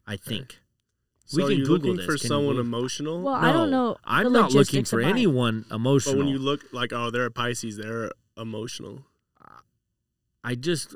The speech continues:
Speaker 1: I kinda wanna be like, I, I'm not looking for a specific trait. That's a good question. Okay, so let me break this down 'cause I haven't been asked that.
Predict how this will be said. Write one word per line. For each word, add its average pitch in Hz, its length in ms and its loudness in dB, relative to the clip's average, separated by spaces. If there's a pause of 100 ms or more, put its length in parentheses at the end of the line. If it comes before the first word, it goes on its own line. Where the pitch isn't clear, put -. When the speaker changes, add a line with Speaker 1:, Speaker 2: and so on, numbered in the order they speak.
Speaker 1:
I 127 120 -4
kinda 185 320 -6
wanna 175 240 -4
be 139 160 -4
like, 127 240 -6
I, 120 220 -4 (580)
I'm 120 140 -6
not 185 180 -4
looking 170 220 -6
for 151 100 -4
a 135 60 -2
specific 117 520 -10
trait. 123 280 -6
That's 135 120 -8
a 127 60 -12
good 127 160 -8
question. 101 300 -8
Okay, 95 200 -8
so 95 260 -8 (240)
let 139 120 -6
me 156 80 -4
break 135 160 -4
this 117 100 -10
down 113 180 -8
'cause 101 120 -8
I 113 80 -2
haven't 127 180 -4
been 104 100 -6
asked 98 200 -6
that. - 180 -10